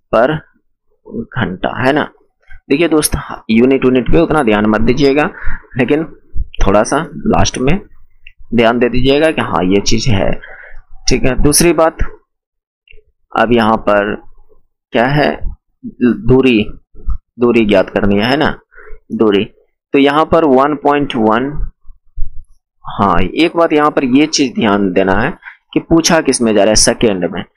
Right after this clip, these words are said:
इसका मतलब इस चाल को जो है second में change कर, meter पर second में change करना होगा। और इस दूरी को भी जो है, पहले अगर मैं दूरी को देख लूँ, ध्यान से समझिएगा, दूरी को देख लो तो ये कितना है, वन पॉइंट वन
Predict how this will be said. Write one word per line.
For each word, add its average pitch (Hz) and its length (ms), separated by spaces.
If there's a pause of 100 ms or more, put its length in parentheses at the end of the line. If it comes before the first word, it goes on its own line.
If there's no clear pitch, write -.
(240)
इसका 180 240
मतलब 175 240
इस 160 220
चाल 135 320
को 120 180
जो 101 200
है 98 380 (280)
second 131 380
में 135 140
change 107 360
कर, - 180 (120)
meter 135 320
पर 131 160
second 123 300
में 123 140
change 107 300
करना 92 280
होगा। 90 380 (480)
और 131 180
इस 123 240
दूरी 147 340
को 135 180
भी 117 160
जो 95 160
है, 104 200
पहले 131 260
अगर 131 220
मैं 127 180
दूरी 127 240
को 127 160
देख 101 260
लूँ, 120 180 (520)
ध्यान 104 240
से - 120
समझिएगा, 110 440
दूरी 139 280
को 135 140
देख 113 220
लो 123 140 (460)
तो 147 60
ये 160 220
कितना 156 300
है, 151 180
वन 123 360 (100)
पॉइंट 117 400 (440)
वन 131 400